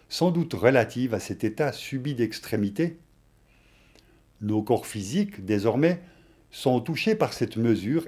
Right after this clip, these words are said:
et, comme on dit, notre animalité naturelle rendant nécessaire un certain esprit grégaire, et donc de rassemblement et de proximité,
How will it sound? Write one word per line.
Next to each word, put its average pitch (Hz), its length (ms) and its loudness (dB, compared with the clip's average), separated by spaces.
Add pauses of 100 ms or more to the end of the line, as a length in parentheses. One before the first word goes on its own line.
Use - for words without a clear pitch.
(160)
et, 143 240 4 (240)
comme 104 200 0
on 104 140 2
dit, 156 320 -4 (500)
notre 120 300 0
animalité 147 600 4
naturelle 117 600 2
rendant 110 340 0
nécessaire 117 540 -2
un 92 80 -6
certain 110 400 -4
esprit - 380 -8
grégaire, 113 680 0 (540)
et 107 120 0
donc 110 320 4
de 95 100 -4
rassemblement 113 680 0
et 101 60 2
de 95 100 0
proximité, 120 880 -4